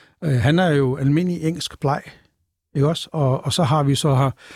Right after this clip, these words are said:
ham her gutten, som kommer ind, som også skal være pakistansk afstamning. Så de blander det lidt, og det,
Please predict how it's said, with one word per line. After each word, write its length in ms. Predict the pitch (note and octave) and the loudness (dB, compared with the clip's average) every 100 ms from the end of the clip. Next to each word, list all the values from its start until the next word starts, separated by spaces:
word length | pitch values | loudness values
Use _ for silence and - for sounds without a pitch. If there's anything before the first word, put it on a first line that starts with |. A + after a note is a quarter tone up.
| - - | -16 -4
ham 180 | C#3+ | 0
her 380 | C3 C3 B2+ C3 | 2 2 0 -4
gutten, 400 | B2 C#3 C3 D3+ | -6 -4 0 0
som 220 | - C3 | 0 -2
kommer 260 | - B2+ B2 | 0 0 2
ind, 200 | B2 C3+ | 0 -2
som 420 | - B2 B2 - | 0 0 0 -4
også 200 | B2+ C3+ | -2 -2
skal 200 | - C3+ | 0 2
være 260 | B2+ B2+ B2+ | 2 2 2
pakistansk 500 | - A#2+ - C3+ - | 0 -2 -2 -2 -2
afstamning. 360 | A#2+ - D#3 - - - | -4 -2 -4 -4 -16 -4
Så 120 | C#3+ | 0
de 160 | D3+ | 0
blander 360 | F3+ E3+ C#3+ G3+ | 0 2 2 2
det 160 | F3+ B2 | 2 2
lidt, 200 | A#2+ D#3 | 0 0
og 140 | C3 | -2
det, 180 | E3+ | -2